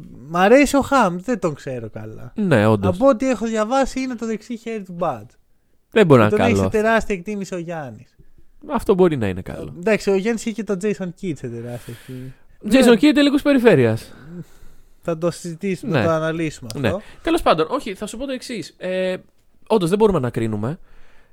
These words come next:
Speaker 2: Ε, η δουλειά ενός προπονητή σαν βοηθός και σαν head coach μπορεί να είναι τελείως διαφορετική. Δηλαδή, ένας
Speaker 1: Μμ.
Speaker 2: assistant που γίνεται head,
Speaker 1: Ναι.
Speaker 2: κατευθείαν παίρνει πάνω το responsibility,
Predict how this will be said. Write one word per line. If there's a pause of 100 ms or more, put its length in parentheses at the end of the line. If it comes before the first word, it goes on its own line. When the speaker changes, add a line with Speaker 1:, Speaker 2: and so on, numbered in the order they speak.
(140)
Speaker 2:
Ε,
η
δουλειά
ενός
προπονητή
σαν
βοηθός
και
σαν
head (140)
coach
μπορεί
να
είναι
τελείως
διαφορετική. (520)
Δηλαδή, (1200)
ένας
Speaker 1:
Μμ.
Speaker 2:
assistant
που
γίνεται
head, (180)
Speaker 1:
Ναι.
Speaker 2:
κατευθείαν
παίρνει
πάνω
το (100)
responsibility,